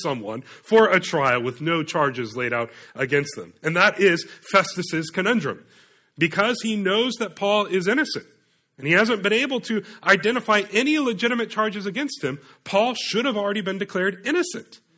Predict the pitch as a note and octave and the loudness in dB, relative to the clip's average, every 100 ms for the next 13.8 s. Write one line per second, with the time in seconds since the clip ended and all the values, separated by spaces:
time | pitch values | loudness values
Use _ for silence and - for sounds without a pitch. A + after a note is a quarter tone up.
0 | _ _ _ _ _ C#4 D4 A3 - - | _ _ _ _ _ 0 0 -4 -10 -16
1 | _ _ _ _ - F3+ F3+ A#3+ C#4 C4 | _ _ _ _ -4 -4 0 0 0 -2
2 | - G#3+ D#3+ C#4+ F#4 F4 F#3+ - B2+ A2+ | -6 -8 -4 -4 -2 -4 -4 -2 -2 -2
3 | B2+ G2+ F#2+ - B2 - - _ _ _ | -6 -10 -12 -10 -12 -12 -20 _ _ _
4 | - E3+ A3 F#3 F#3 E3+ D#3+ - A3+ F#3+ | -4 2 4 4 2 0 -2 0 2 2
5 | F#3 D#3+ D#3+ D#3+ G3 A#3+ A3 G3+ F#3+ F3+ | 0 0 -2 0 -2 -2 -4 -4 -4 -8
6 | E3 A#3+ C3+ G#2+ F3+ - - _ _ F#3 | -6 -4 -4 -4 -8 -10 -20 _ _ -6
7 | F#3+ G3+ F#3+ - B3 - E3 D#3+ D#3+ D3+ | -2 -2 -4 -6 -6 -6 -6 -8 -8 -10
8 | - E3 E3 - G#3 C3 - - A#2+ C#3 | -6 -6 -4 -4 -4 -4 -10 -20 -8 -6
9 | A3 A#3+ A3 F#3 G#3 G3+ G3 F#3+ - F#3 | -6 -6 -6 -6 -6 -6 -8 -10 -8 -6
10 | F3+ F3+ F3+ C#4+ G#3 - _ _ _ _ | -6 -8 -8 -6 -8 -12 _ _ _ _
11 | _ - D3 B3+ C#4 A#3+ A3+ G3+ B3 - | _ -2 4 6 6 2 2 4 2 2
12 | A#3+ G#3+ B3 C#4+ - G#3 - G#3+ G3 C4+ | -2 0 2 0 -2 -6 -4 -4 -2 -4
13 | A3+ G#3 G3+ A#3+ C4 F#3 A#2+ F#3 | 0 -2 -2 -6 0 0 0 -4